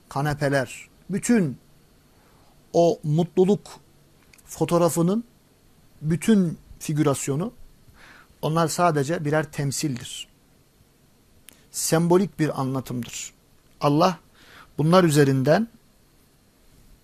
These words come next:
ruh safasını, yaşanan ruhani haz ve lezzeti insana hissettirmek istiyor. Yani bütün bu tablo size ne kadar mutluluk verir? İşte ben size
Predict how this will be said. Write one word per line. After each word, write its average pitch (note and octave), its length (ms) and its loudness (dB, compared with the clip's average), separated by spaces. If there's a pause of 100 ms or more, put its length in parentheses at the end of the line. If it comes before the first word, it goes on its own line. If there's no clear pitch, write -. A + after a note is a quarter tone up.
(540)
ruh E3 280 2
safasını, C3+ 800 -4 (640)
yaşanan D#3 560 -2
ruhani D3+ 760 -4
haz C#3+ 460 -4
ve C3+ 200 -2
lezzeti C#3 680 -4 (520)
insana C3 580 -2 (480)
hissettirmek B2 680 -8
istiyor. - 560 -14 (1120)
Yani D3 340 0
bütün G3+ 280 2
bu F#3+ 80 4
tablo E3 320 4
size D#3+ 280 2
ne G3 80 2
kadar D#3+ 260 4
mutluluk C#3 520 -2
verir? E3 320 -2 (140)
İşte - 260 -2
ben E3+ 140 2
size D3+ 260 -2